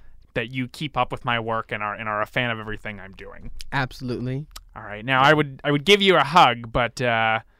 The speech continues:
Speaker 1: uh, no, you don't wanna, you don't wanna get the coronavirus? No, no, I just don't wanna touch him. I mean, yes, no, I don't, I don't want the coronavirus, <laughs> right? Yes, exactly. Okay, well, I gotta get going. I <laughs>
Speaker 2: Oh, I thought, I don't know.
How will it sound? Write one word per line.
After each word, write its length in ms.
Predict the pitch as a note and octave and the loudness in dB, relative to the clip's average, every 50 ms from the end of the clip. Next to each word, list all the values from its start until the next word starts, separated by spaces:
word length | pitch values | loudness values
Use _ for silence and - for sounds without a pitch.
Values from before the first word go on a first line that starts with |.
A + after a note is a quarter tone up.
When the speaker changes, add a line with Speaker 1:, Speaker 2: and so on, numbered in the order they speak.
| _ _ _ _ _ _ _ _ - | _ _ _ _ _ _ _ _ -6
Speaker 1:
uh, 320 | A2+ A2 A2 A2 A2 A2+ - - | -2 0 2 2 2 0 0 -2
no, 100 | D3+ C#3 | 0 0
you 100 | C3+ C3+ | 2 2
don't 160 | C#3+ C#3+ C3+ | 2 2 2
wanna, 300 | C3+ C3+ C3+ C3 C3 C3 | 0 0 0 0 -2 -2
you 80 | B2+ | -2
don't 100 | C3 B2+ | -4 -4
wanna 140 | B2+ C3 C3 | -4 -4 -4
get 100 | B2+ C3 | -6 -8
the 60 | - | -8
coronavirus? 640 | - - B2+ B2+ C3 C3+ C#3 D3 D3 D3 D#3 D#3+ - | -8 -8 -6 -4 -4 0 2 2 4 4 2 2 4
No, 200 | A#3 C#4 D4 A#3+ | 6 8 8 8
no, 140 | F3 F#3 F#3+ | 8 8 6
I 80 | D3+ C#3+ | 4 4
just 220 | C#3 - - - | 2 -2 -2 0
don't 120 | D#3+ D3 | 0 0
wanna 180 | C3+ B2+ A2 - | 0 -4 -10 -10
touch 260 | - - D#3 - - C3 | -6 -4 -4 -4 -4 -2
him. 80 | A2+ | 0
I 80 | C3+ F3 | 4 6
mean, 160 | G#3 A3+ A#3 | 6 6 8
yes, 260 | B3+ C4 A#3+ - - | 8 8 8 8 8
no, 140 | G3+ G#3+ F#3 | 6 8 8
I 120 | E3 D#3+ | 8 8
don't, 260 | D#3 F3 F3 E3+ D#3+ - | 8 6 4 2 2 2
I 80 | D3 D3+ | 2 4
don't 140 | D#3 E3 | 4 4
want 140 | D#3+ D#3 D#3 | 4 2 0
the 60 | - | 0
coronavirus, 600 | - D3 C#3 C3+ C3 B2 B2 A#2 A2 G#2 - - - | 0 0 2 2 2 2 2 2 2 0 -2 2 2
<laughs> 0 | |
right? 260 | D#3 - - - - - - - - - - | 2 2 0 -6 -20 -20 -20 -20 -20 -20 -8
Yes, 480 | C#3 C#3+ E3 D3+ - - - - - - - - | 0 4 4 4 4 2 -6 -16 -16 -14 -8 -4
exactly. 880 | C#3 C3+ B2+ A#2 - - G#2+ A#2 D#3+ D#3+ C#3 - - A#2+ G2+ - - - - - - - - - _ - - A#3+ | -4 -4 -4 -4 -12 -12 -4 2 4 4 4 2 -2 -10 -14 -14 -18 -20 -20 -20 -20 -20 -20 -20 _ -2 0 0
Okay, 300 | - F#3 C#3+ A#2 G#2+ A2+ _ _ _ _ - E3+ D3 | 0 0 -2 -4 -4 -6 _ _ _ _ -18 -6 0
well, 140 | E3 G3 G3 - | 2 2 4 6
I 120 | F3+ A3 | 6 4
gotta 180 | A3 B3 A#3 A3 | 4 4 2 2
get 180 | G3+ G3+ D#3 | 0 0 0
going. 340 | - D#3+ E3+ E3 E3+ E3+ E3+ - - - - - | 2 2 2 4 2 0 -2 -6 -12 -16 -6 2
I 240 | - D#3 D#3+ E3 E3 - | 6 8 8 8 8 6
<laughs> 40 | - | 6
Speaker 2:
Oh, 360 | G3 B3 C4+ G#3 D3 B2+ C3 - E3+ | 6 6 6 6 4 4 2 0 4
I 160 | E3+ F3 F3 | 4 4 4
thought, 320 | - - G3 G3 G3+ F#3 - - - - | 6 8 8 8 8 6 4 -2 0 4
I 120 | E3+ G3+ | 4 6
don't 140 | A3 A3 F3 | 6 6 4
know. 380 | D#3 D3+ D3+ E3+ G3 G#3+ A#3+ | 4 4 4 2 2 0 -4